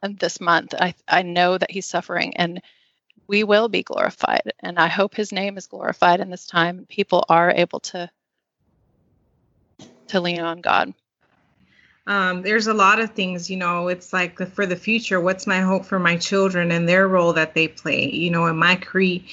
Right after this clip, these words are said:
Speaker 2: am I allowing them to see diversity? You know, that's one of my, Greg and I talk about this all the time, you know, because of where we're at. Um, yes, I see diversity in our friends. <clears throat>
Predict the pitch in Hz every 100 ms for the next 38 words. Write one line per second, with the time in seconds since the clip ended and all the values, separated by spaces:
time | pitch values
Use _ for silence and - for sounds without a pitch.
0 | - - - - 180 170 208 196 180 180
1 | 196 202 190 175 170 160 160 156 - 185
2 | 170 - 196 190 185 165 156 165 165 -
3 | 165 123 156 - _ _ - 185 175 165
4 | 160 151 151 - _ _ 180 175 170 -
5 | - - 196 185 175 170 165 170 - -
6 | 170 180 180 175 175 175 175 170 156 -
7 | 165 - 160 160 - 208 226 185 170 160
8 | 170 170 175 170 160 160 175 180 180 -
9 | 160 160 214 254 _ _ - - _ -
10 | 175 165 160 156 151 165 180 190 202 190
11 | 214 190 175 160 175 170 180 185 175 156
12 | 151 _ 170 175 208 294 330 - 262 220
13 | 247 254 254 214 208